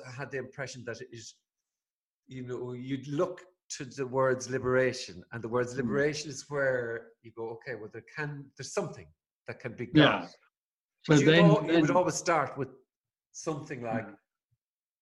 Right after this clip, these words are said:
Speaker 1: "It's just this,
Speaker 2: Yeah.
Speaker 1: but
Speaker 2: Yeah.
Speaker 1: we can share together."
Speaker 2: Yeah. But then when directly people start talking about something like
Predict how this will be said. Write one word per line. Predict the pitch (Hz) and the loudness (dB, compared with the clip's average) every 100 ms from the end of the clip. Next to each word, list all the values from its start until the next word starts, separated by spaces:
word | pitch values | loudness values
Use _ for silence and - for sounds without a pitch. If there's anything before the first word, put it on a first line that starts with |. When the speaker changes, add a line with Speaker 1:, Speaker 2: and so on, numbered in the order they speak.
| _ _ | _ _
Speaker 1:
"It's | - | -16
just | 113 113 | -14 -12
this, | 131 143 - | -10 -10 -6
Speaker 2:
Yeah. | 120 101 - _ _ _ | -6 -6 -12 _ _ _
Speaker 1:
but | - 120 | -10 -8
Speaker 2:
Yeah. | |
Speaker 1:
we | 95 | -10
can | 107 | -10
share | - 143 131 | -2 0 0
together." | - 104 92 - _ _ _ _ _ _ - | -2 -12 -14 -16 _ _ _ _ _ _ -6
Speaker 2:
Yeah. | 113 95 - _ _ _ _ _ _ | -6 -8 -16 _ _ _ _ _ _
But | 139 131 | 2 6
then | 151 156 | 8 10
when | 139 131 | 10 8
directly | 123 165 190 160 156 | 6 8 8 6 4
people | 160 151 143 | 4 2 0
start | 147 139 - | 2 0 0
talking | 151 143 | 0 2
about | 131 123 - - | 4 2 -2 0
something | 160 156 139 123 | 2 2 4 4
like | 117 117 | 4 -2